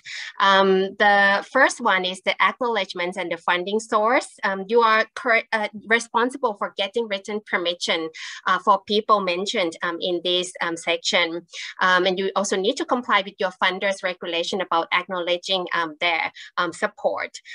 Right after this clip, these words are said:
Um, this is also the section where you, um, should acknowledge people who have contributed to your work, um, but do not meet the requirements, um, for authorship. Um,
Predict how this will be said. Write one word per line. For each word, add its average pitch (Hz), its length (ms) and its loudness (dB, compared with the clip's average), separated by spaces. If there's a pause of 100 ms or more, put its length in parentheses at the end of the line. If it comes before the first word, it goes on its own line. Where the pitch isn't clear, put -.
(200)
Um, 196 220 2
this 302 160 2
is 359 160 0
also 254 280 2
the 208 140 -2
section 208 500 -2
where 185 360 2
you, 208 380 0 (200)
um, 190 180 0
should 247 340 -4
acknowledge 226 640 0
people 190 540 -4 (280)
who 196 440 2
have 208 260 0
contributed 220 540 -2 (280)
to 220 120 -6
your 190 340 2
work, 180 380 0 (120)
um, 170 280 -2
but 185 200 0
do 185 120 -6
not 175 260 -2
meet 185 260 -6
the 185 120 -2
requirements, 170 800 -2
um, 160 240 -2
for 165 120 0 (120)
authorship. 202 540 0 (720)
Um, 214 460 2